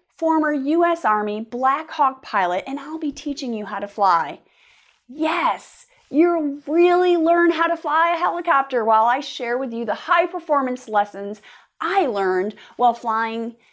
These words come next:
in flight school, well, and some missions.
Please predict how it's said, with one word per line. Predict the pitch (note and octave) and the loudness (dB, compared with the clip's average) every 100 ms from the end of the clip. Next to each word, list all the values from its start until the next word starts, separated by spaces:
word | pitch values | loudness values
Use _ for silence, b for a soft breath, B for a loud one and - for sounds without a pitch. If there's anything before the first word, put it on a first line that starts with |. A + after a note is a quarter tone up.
| b - | b 0
in | F4 | 2
flight | F4 D#4+ E4 - | 2 2 0 -2
school, | - F#3 F3 G3+ b b | -4 -2 -2 -6 b b
well, | E4+ D4 D4 _ - | 2 2 0 _ -6
and | B3+ B3+ | -4 -2
some | A#3+ | -4
missions. | G#3+ - F#3+ F3+ - | -2 -4 -6 -10 -16